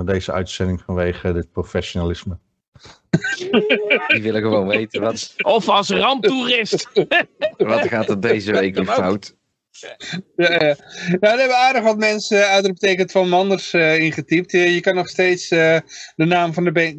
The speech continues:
Speaker 4: bekendste libertariër in de, in de chat typen als je nog mee wil doen aan dit Rad van Fortuin. Dus uitroepteken Twan Manders zonder spatie. En,
Speaker 3: Ik vind het
Speaker 4: eh,
Speaker 3: jammer dat Twan zelf niet
Speaker 1: Ja.
Speaker 3: meedoet.
Speaker 4: ja, ja, ja, ja, ja.
Speaker 2: Die was op vakantie.
Speaker 3: Kijkt hij wel eens?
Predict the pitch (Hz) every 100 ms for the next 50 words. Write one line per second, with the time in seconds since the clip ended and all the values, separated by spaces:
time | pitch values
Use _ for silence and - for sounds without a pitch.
0 | - 156 156 180 175 160 165 160 156 160
1 | 160 156 147 143 143 143 139 139 135 135
2 | _ - - - - - - 151 147 185
3 | 190 - 208 196 220 180 - 190 165 180
4 | 175 175 170 170 165 160 151 147 156 226
5 | - - - 147 - - 165 190 240 277
6 | - _ _ _ - - - _ _ _
7 | - 165 175 175 165 196 170 160 160 170
8 | 165 165 170 - 180 165 139 - 160 170
9 | - 240 262 208 202 175 165 160 156 156
10 | 151 147 147 151 147 139 165 156 135 165
11 | 165 160 170 104 110 143 135 120 - _
12 | _ _ 135 147 214 190 - - 151 139
13 | 151 147 147 139 135 135 - 82 107 120
14 | - 139 - 135 127 - 98 196 208 220
15 | 175 156 123 -